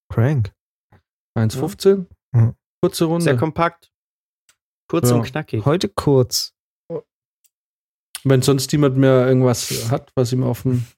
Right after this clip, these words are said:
Speaker 2: Herzen liegt.
Speaker 1: Noch jemand, äh, natürlich darf, hat immer einer das Schlusswort. <laughs> Aber
Speaker 2: Zum
Speaker 1: der
Speaker 2: Rage
Speaker 1: wirkt,
Speaker 2: Mode?
Speaker 1: der wirkt sehr, sehr zufrieden heute.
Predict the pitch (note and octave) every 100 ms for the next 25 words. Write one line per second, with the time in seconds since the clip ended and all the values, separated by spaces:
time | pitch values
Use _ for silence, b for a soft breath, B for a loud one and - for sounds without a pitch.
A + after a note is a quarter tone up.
0 | _ C3 C3+ - D3 D3 - _ C3 A2+
1 | C3 B2+ B2 A#2+ B2+ A#2 A#2 A#2 C3 B2
2 | - E3+ B2 C3+ - - A#2+ C3 - D#3+
3 | C#3+ A#2+ D3 D#3 A#2+ A#2 - E3+ G3 -
4 | A#2 A2+ - _ _ _ _ - A2+ E3
5 | B2+ - - _ _ - - - - -
6 | B2 C3+ C#3 D#3 C#3+ E3 E3+ F3 - C3
7 | D3+ C#3+ C3 - C3+ D3+ D#3+ C3+ C#3+ C3+
8 | D3+ - - D#3 C3+ A#2 A#2+ A2+ C3 E3